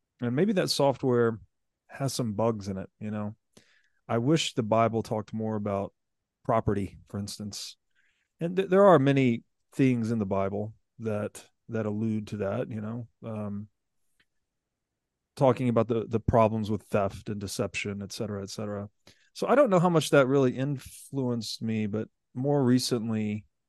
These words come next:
actually in getting into Bitcoin, I've started to revisit Christianity and other wisdom traditions and religions through more of a,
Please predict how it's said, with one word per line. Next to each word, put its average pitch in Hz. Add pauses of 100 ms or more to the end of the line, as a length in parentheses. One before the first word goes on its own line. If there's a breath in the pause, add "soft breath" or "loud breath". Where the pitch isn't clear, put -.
(220)
actually 123
in 110
getting 120
into 104
Bitcoin, 104 (500)
I've 117
started 127
to 113
revisit 110 (720)
Christianity 120
and 110
other 107
wisdom 104
traditions 104
and 101
religions 117
through 117
more 117
of 107
a, 101